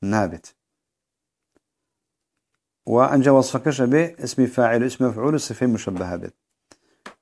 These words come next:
كالضارب واسم المفعول كالمضروب والصفة المشبهة. صفة مشبهة هيك لو مشتقانيك مشبهة باسم الفاعل.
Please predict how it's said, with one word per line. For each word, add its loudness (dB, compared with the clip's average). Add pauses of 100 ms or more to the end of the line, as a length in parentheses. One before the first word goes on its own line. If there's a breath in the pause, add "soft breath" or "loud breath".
كالضارب 4 (240)
واسم -2
المفعول 0
كالمضروب 2 (600)
والصفة -2
المشبهة. 0 (580)
صفة -4
مشبهة -2
هيك 0
لو 2
مشتقانيك -2 (640 soft breath)
مشبهة 0
باسم 0
الفاعل. 0